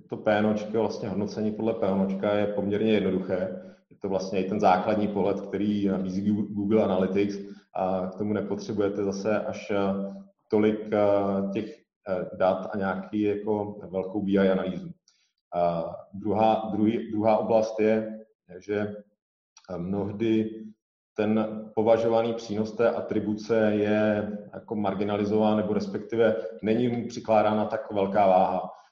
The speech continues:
A určitě, pokud, eh, bychom měli biznis, kde jednotlivé kategorie nebo divize nebo prostě části toho biznisu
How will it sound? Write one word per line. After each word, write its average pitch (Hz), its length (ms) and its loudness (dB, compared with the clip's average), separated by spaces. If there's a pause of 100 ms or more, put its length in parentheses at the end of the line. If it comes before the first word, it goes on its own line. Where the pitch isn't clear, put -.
(200)
A 90 300 0 (400)
určitě, 117 520 0 (220)
pokud, - 280 -8 (200)
eh, 110 60 4 (640)
bychom 117 240 -6
měli 120 180 2
biznis, 107 540 2
kde 107 160 0
jednotlivé 104 680 2
kategorie 101 640 0
nebo 92 180 -2
divize 95 520 0
nebo 92 220 0
prostě 101 640 -4
části 101 340 -4
toho 98 160 -4
biznisu 98 440 -2